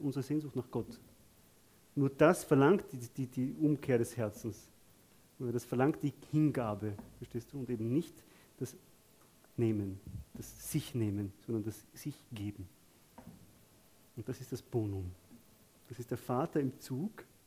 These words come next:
der die Oberfläche zerbricht und seinem Sohn das Sprechen beibringt. Das ist herrlich. Das ist herrlich, das ist großartig.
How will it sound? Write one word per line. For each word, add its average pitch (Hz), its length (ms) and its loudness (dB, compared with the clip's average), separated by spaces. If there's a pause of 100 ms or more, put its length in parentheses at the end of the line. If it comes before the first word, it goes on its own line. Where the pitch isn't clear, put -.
(400)
der 131 100 0
die 143 80 2
Oberfläche 139 500 -2
zerbricht 147 460 -4
und 131 100 -2
seinem 117 240 0
Sohn 127 500 -2
das 123 140 -6
Sprechen - 420 -10
beibringt. 110 480 -10
Das 101 60 -12
ist 92 80 -8
herrlich. 95 400 -6 (720)
Das 117 100 -14
ist - 120 -20
herrlich, 98 260 -8
das 92 120 -20
ist - 160 -20
großartig. 101 420 -8